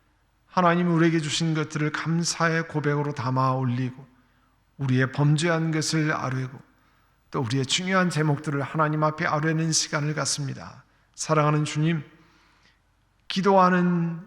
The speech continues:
일에 나도 시간을 내어서 배우고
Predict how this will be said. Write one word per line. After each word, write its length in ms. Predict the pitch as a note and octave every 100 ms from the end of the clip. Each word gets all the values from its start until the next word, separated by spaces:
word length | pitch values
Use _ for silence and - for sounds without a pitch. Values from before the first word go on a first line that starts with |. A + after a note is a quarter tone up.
| -
일에 360 | C#3+ B2+ A2+ - _ _ _ _ _ _ _
나도 240 | A#2 A2 A#2+
시간을 600 | - - F#3 F3+ F3+ F3
내어서 360 | D#3 D#3 D3+
배우고 500 | D3+ C#3 C#3 C#3 B2+